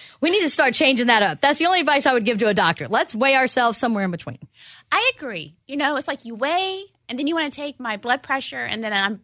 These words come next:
Speaker 2: you've al-, you already created a very anxious, driven moment for
Speaker 1: Yes.
Speaker 2: me. So no wonder it's a little high.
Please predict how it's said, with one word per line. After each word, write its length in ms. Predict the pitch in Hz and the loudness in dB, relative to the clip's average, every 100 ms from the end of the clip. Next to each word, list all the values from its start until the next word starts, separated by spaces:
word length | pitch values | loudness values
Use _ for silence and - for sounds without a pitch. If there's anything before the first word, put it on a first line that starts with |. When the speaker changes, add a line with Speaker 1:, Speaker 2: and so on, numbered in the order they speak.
| _ | _
Speaker 2:
you've 180 | 220 214 | -8 0
al-, 160 | 226 233 226 - | 0 0 -14 -18
you 120 | 233 | -4
already 300 | 240 320 359 | 0 0 0
created 360 | - - 220 208 | -6 -6 -6 -6
a 40 | |
very 280 | 196 220 - - | -6 -8 -10 -14
anxious, 500 | 202 294 - 165 - | -16 -12 -12 -14 -16
driven 380 | 196 208 180 175 | -14 -12 -10 -8
moment 320 | 214 220 113 | -6 -6 -6
for 120 | - | 0
Speaker 1:
Yes. 460 | 403 453 427 - 320 | 4 4 4 2 -2
Speaker 2:
me. 60 | |
So 40 | 330 | -2
no 120 | 440 | -2
wonder 320 | 262 277 381 | -2 -2 -2
it's 160 | 208 - | -4 -2
a 60 | 196 | -4
little 220 | 233 226 | -2 -6
high. 500 | - 269 214 - | -2 -2 -2 -6